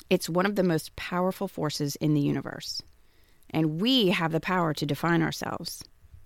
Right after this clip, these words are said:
So who are you? Who are you? There's a quote that I love that goes, "Find out who you already are and become it, because you know you." Here's another question that I used to get hung up on a lot.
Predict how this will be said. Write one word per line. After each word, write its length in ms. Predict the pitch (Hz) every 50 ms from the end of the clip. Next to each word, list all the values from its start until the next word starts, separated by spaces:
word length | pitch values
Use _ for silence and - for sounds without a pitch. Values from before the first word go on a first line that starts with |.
| - - -
So 200 | - - 208 208
who 240 | 208 233 240 247 - -
are 160 | 190 208 220
you? 320 | 202 170 156 151 151 151 - - - - - - _ _ _ _ - - _ _ _ _ _ -
Who 160 | - 226 247
are 180 | 269 339 381 370
you? 320 | 247 175 - - 165 170 - - - - - - - - - _ - - - - - - _ - - _ _ _ _ - _ _ _ - _ -
There's 220 | 208 226 226 226
a 60 | 240
quote 360 | - - - - 269 277 -
that 100 | - 240
I 100 | 220 208
love 240 | 190 185 175 170 180
that 160 | 165 165 165
goes, 280 | - 160 156 156 151 - - - - - - - -
"Find 400 | - - - 240 233 269 320 311
out 220 | 294 233 214 - 190
who 120 | 185 220
you 220 | 220 214 208 196 -
already 340 | - 170 180 190 190 180 -
are 380 | - 156 160 160 165 175 180 - -
and 140 | 175 165 156
become 380 | 156 151 - - - 151 147
it, 160 | - - - - - - - - - - - _ _ - - _ - - - - _ _
because 300 | - 185 - 202 190 185
you 160 | 185 196 220
know 340 | 220 214 202 190 196 196 190
you." 360 | 185 156 151 156 165 147 - - _ - - - - - - - - - -
Here's 300 | - - 294 349 359 349
another 280 | 339 269 214 196 196 175
question 340 | - 180 165 - - 160
that 120 | 160 151 156
I 40 | 165
used 240 | 165 151 156 -
to 60 | 165 151
get 180 | 151 135 -
hung 180 | 160 - 151 156
up 160 | 147 - -
on 120 | 139 131
a 60 | 131 127
lot. 260 | 127 120 120 113